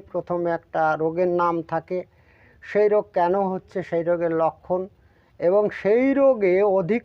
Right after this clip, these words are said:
কার্যকারী যে হোমিওপ্যাথি ঔষধ আছে, সেই ঔষধের নাম এবং কিছু লক্ষণ থাকে। সম্পূর্ণ লক্ষণ থাকে না, একটা বিরাট ঔষধের সমস্ত লক্ষণ কিন্তু সেখানে লেখা থাকে না, আপনি পড়ে দেখবেন।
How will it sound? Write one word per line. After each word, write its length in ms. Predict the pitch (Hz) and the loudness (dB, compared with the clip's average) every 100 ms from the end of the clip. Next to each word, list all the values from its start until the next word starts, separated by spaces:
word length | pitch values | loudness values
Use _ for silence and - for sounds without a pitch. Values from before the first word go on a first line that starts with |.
| - | -2
কার্যকারী 640 | 226 196 208 185 196 180 | -2 0 -4 -2 -2 -2
যে 120 | 165 | -4
হোমিওপ্যাথি 760 | 147 143 165 196 - 165 160 147 | -4 -4 -4 -4 -2 -4 -2 -6
ঔষধ 480 | 143 151 - 175 | -6 -8 -6 -2
আছে, 380 | 151 123 - 175 - _ _ _ _ _ | -2 -2 -4 -12 -12 _ _ _ _ _
সেই 320 | - 196 226 233 | -6 0 2 2
ঔষধের 520 | 220 202 220 202 208 | 0 0 -2 0 2
নাম 420 | 202 220 247 262 _ | 2 0 0 -4 _
এবং 320 | 160 175 220 214 _ | -4 -2 -2 -6 _
কিছু 500 | - 254 - - 285 | -6 -6 -6 -8 -4
লক্ষণ 480 | 269 160 - - 165 | -2 -2 -4 -12 -12
থাকে। 420 | - - - - - _ _ _ _ _ _ | -12 -20 -20 -20 -20 _ _ _ _ _ _
সম্পূর্ণ 680 | - 165 175 165 269 285 294 | -6 -4 -4 -2 2 2 2
লক্ষণ 400 | 277 240 - 247 | 2 0 -2 -6
থাকে 280 | 233 175 214 | -4 -4 -2
না, 200 | 175 143 | -2 -2
একটা 260 | 143 - 190 | -4 -2 -2
বিরাট 440 | 165 190 214 214 | 0 2 2 2
ঔষধের 460 | 190 185 214 190 196 | -2 -2 -4 -4 -6
সমস্ত 560 | - 143 170 180 - | -8 -8 -8 -8 -8
লক্ষণ 520 | 202 175 - - 196 | -4 -4 -6 -8 -8
কিন্তু 300 | 175 180 175 | -8 -10 -12
সেখানে 480 | 175 - 120 143 156 | -12 -12 -10 -8 -8
লেখা 320 | 147 131 - | -6 -6 -6
থাকে 340 | 123 160 160 202 | -6 -6 -6 -8
না, 100 | 190 | -6
আপনি 280 | 147 127 113 | -8 -10 -14
পড়ে 200 | - 104 | -14 -16
দেখবেন। 400 | 78 69 - 71 | -14 -18 -18 -20